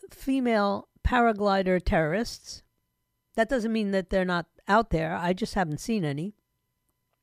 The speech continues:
And, and all of the stories that I was reading about this drug, it looks as if this drug is primarily marketed to young men and even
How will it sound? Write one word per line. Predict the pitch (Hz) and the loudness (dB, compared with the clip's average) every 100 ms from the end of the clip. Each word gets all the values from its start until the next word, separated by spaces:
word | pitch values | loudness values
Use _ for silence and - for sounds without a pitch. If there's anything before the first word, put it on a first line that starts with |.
| _ _ _ _ _ _ _ | _ _ _ _ _ _ _
And, | 208 202 214 - _ | -2 -2 -4 -8 _
and | 214 254 - | 0 0 2
all | 240 349 | 2 2
of | 339 | 2
the | 208 | 0
stories | - - 277 294 294 285 277 - | -2 -2 0 2 0 -2 -6 -6
that | 190 202 | 0 2
I | 196 | 2
was | 175 185 | 0 0
reading | 247 269 254 | 0 -2 -2
about | 202 190 185 | -2 -2 -2
this | - 165 - | -4 -4 -6
drug, | - 240 247 147 160 - - _ _ _ _ _ _ _ _ 988 1017 _ _ _ _ _ _ _ _ | -2 0 0 -2 -6 -14 -20 _ _ _ _ _ _ _ _ _ _ _ _ _ _ _ _ _ _
it | 226 233 240 | 0 2 2
looks | 220 294 320 - | 4 4 2 -2
as | 370 226 | 0 2
if | 196 196 - - | 2 2 0 0
this | 233 - | 0 0
drug | - 208 180 196 196 - | -2 0 2 0 -6 -6
is | 190 | -6
primarily | - 208 190 214 277 302 | 0 0 2 0 0 -2
marketed | 214 175 160 180 165 180 190 - _ _ _ _ _ _ | 0 0 -2 -4 -2 -2 -4 -14 _ _ _ _ _ _
to | - 208 202 - | -2 -2 -2 -6
young | 175 196 190 190 | -2 0 0 -2
men | 175 120 135 _ _ _ _ _ _ _ _ _ _ - - _ _ | -4 -6 -12 _ _ _ _ _ _ _ _ _ _ -20 -20 _ _
and | 185 180 | -6 -4
even | 208 185 170 | -2 -2 -4